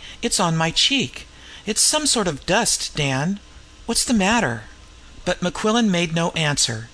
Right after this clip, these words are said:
He asked for breakfast, and they went in together.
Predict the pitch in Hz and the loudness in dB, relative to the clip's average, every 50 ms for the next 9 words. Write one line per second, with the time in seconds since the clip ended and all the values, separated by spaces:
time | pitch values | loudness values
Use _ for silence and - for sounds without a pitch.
0 | - - - - - - - - - - 190 - - 156 151 170 - - - - | -20 -20 -20 -20 -18 -16 -16 -12 -6 -4 -4 0 2 2 2 2 0 0 0 -2
1 | 226 196 - 156 143 127 - - - 139 131 - - - - - - - - - | -2 0 0 0 0 0 -2 -4 -2 0 0 0 0 0 -4 -8 -12 -16 -12 -8
2 | - 143 135 135 131 156 170 185 185 185 180 - - 160 156 160 151 - 165 139 | -4 -2 -2 0 0 0 0 0 0 0 -2 -2 -2 -2 0 0 0 -2 -2 0
3 | 147 135 131 127 120 117 117 123 | 0 0 0 -2 -4 -6 -6 -10